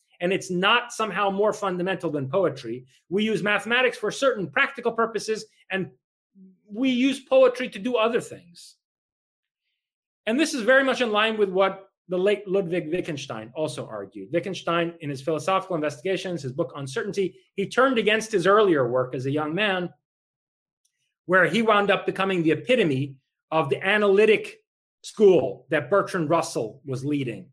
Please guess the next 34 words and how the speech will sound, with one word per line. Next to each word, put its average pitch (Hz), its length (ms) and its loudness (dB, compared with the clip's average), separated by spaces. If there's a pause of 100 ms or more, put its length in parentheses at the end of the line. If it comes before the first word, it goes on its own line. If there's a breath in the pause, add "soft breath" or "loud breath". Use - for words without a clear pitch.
And 135 260 -4 (240 loud breath)
this - 220 -10
analytic 226 500 4
school, 202 500 4
which 170 140 -6
sadly 190 540 2
has 139 160 -6
come 180 160 -2
to - 160 -18
dominate 151 640 0
in 147 80 -14
Anglo-American 165 800 -2
philosophy, 185 720 -6 (960)
they, 247 460 4
in 196 120 -4
that 233 200 2
era, 233 500 4 (320)
uh, 160 200 -2
you 165 120 -6
know, 151 100 -2
when 147 220 -4
Wittgenstein 175 520 -2
was 139 160 -4
young 160 320 2
and 135 120 -2
when 135 180 0
Russell 160 420 2
was 139 380 -4
at - 220 -20
the 135 100 -16
peak 190 300 -8
of 165 80 -2
his 165 120 -2
career, 214 520 2